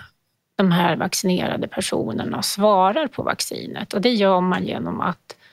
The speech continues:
mäta förekomsten av såna här virusantikroppar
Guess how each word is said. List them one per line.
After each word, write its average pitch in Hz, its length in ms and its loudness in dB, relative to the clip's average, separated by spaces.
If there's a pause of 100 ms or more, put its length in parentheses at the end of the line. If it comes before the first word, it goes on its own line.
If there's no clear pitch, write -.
(840)
mäta 196 600 2
förekomsten 202 1040 2
av 175 420 4 (140)
såna 180 240 0
här 180 460 -4
virusantikroppar - 2500 -4